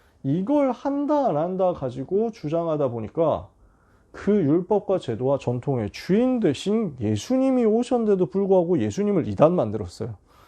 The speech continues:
얼마나 웃긴 일입니까? 예수님을 정죄해가지고 이단으로 만들어가지고 십자가에 못 박아 죽여버리고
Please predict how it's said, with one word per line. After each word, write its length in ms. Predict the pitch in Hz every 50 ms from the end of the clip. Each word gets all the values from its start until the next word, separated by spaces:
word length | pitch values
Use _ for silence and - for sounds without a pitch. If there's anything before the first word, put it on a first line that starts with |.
| - - _ _ -
얼마나 320 | 117 113 131 156 202 226
웃긴 360 | 202 160 185 214 - 226 190
일입니까? 500 | 127 98 98 98 98 98 - 98 95 98 - - - _ _ _ _ -
예수님을 600 | 117 123 120 - 208 208 208 208 202 202 196 196
정죄해가지고 760 | 190 - - 110 117 113 147 175 175 165 170 160 151 151 151
이단으로 480 | 135 113 107 104 147 160 185 190 185 185
만들어가지고 640 | 165 143 139 147 160 170 160 151 135 131 135 147 160
십자가에 400 | 160 - - - - 170 156 139
못 180 | 117 110 113 117
박아 160 | 131 123 110
죽여버리고 760 | 110 - - 131 143 120 101 98 - - 107 107 - - 110